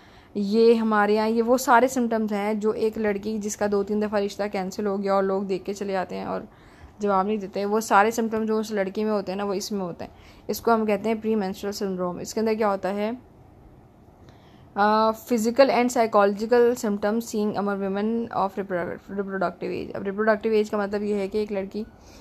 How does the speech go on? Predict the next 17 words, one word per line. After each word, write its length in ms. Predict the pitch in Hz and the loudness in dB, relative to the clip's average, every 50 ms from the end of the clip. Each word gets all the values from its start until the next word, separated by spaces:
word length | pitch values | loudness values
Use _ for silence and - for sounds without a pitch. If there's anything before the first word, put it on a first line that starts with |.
| - - - - - - | -20 -20 -20 -16 -6 0
जो 100 | 202 208 | 2 4
अठारह 360 | 214 214 - 214 202 196 208 | 4 4 4 6 6 6 4
से 120 | 208 - | 4 0
पच्चीस 320 | 214 208 208 208 220 214 - | -4 -4 -6 -6 -6 -6 0
साल 300 | 226 202 190 196 196 202 | 2 2 2 2 0 -4
की 180 | 202 - 214 | -6 -2 0
है 100 | 208 202 | 0 2
या 140 | 196 196 208 | 2 2 2
उससे 220 | 220 214 - 233 220 | 2 2 2 2 4
above 160 | 214 214 208 | 2 2 0
जितनी 300 | 202 202 196 202 202 202 | -2 -6 -6 -4 -4 -4
भी 100 | 190 190 | -2 -2
है, 120 | 185 190 | -2 0
रिप्रोडक्टिव 580 | 190 202 196 208 208 202 196 190 196 214 202 175 | -2 -2 0 0 2 2 2 0 0 -2 -2 -2
एज 220 | 165 185 190 185 | -2 -4 -4 -4
है 120 | 190 180 190 | -4 -6 -6
उसकी, 280 | 190 - - - 208 | -8 -10 -12 -14 -16